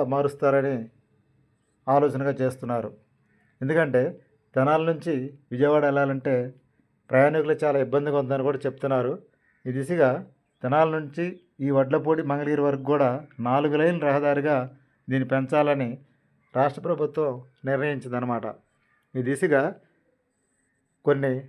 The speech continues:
చర్చలు, ప్రణాళికలు జరుగుతున్నాయి అన్నమాట. ప్రణాళికలు వేస్తున్నారు. త్వరలో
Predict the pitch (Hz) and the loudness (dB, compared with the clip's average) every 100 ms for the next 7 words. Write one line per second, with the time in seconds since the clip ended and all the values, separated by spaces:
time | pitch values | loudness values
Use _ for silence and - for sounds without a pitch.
0 | _ _ - 139 170 151 117 - _ _ | _ _ -2 -2 0 0 -2 -4 _ _
1 | _ _ _ _ _ _ - 135 156 160 | _ _ _ _ _ _ 2 4 6 4
2 | 151 127 117 131 _ _ 113 135 139 143 | 2 2 -2 -6 _ _ 0 0 0 0
3 | 135 123 120 110 104 - 131 131 143 147 | -2 -2 -2 -4 -6 -12 -6 0 0 0
4 | 139 131 131 135 123 120 170 - _ _ | 2 0 0 -2 0 0 -2 -6 _ _
5 | _ - 135 143 156 | _ 0 4 4 4